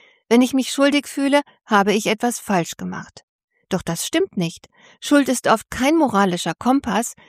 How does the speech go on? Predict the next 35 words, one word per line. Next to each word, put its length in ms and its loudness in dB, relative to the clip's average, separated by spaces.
sondern 340 4
ein 180 0
uraltes 640 2
Alarmsystem. 800 -6
Es 200 2
soll 220 4
uns 220 0
davor 340 -4
schützen, 460 -6
aus 180 0
der 100 0
Gemeinschaft 640 -2
ausgeschlossen 640 -4
zu 180 -12
werden. 440 -12
Das 160 -4
bedeutet, 520 0
wenn 120 6
du 100 6
Nein 360 6
sagst 460 -2
und 160 4
dich 160 -2
schlecht 380 0
fühlst, 420 -2
heißt 220 0
das 180 -4
nicht, 300 0
dass 160 -2
du 100 -8
falsch 380 0
liegst. 340 -10
Es 160 -2
heißt 280 0
nur, 280 4